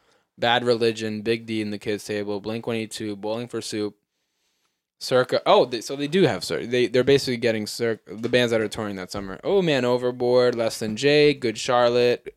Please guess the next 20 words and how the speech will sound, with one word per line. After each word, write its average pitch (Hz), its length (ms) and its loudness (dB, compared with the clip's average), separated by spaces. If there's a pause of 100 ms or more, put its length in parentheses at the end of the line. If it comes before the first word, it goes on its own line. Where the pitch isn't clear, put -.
Gym 123 240 -4
Class 123 340 0
Heroes. 123 500 0 (320)
They're 143 100 2
getting 165 200 4
a 135 80 2
lot 127 260 4
of 113 80 0
the 110 120 2
early 113 680 0
wave, 101 500 -4
um, 98 520 -8 (200)
Taking 120 280 -4
Back 107 180 0
Sunday, 131 440 2
Simple 117 340 -2
Plan, 120 340 -4
Sleeping 113 320 -6
with 107 120 -4
Sirens. 117 540 -2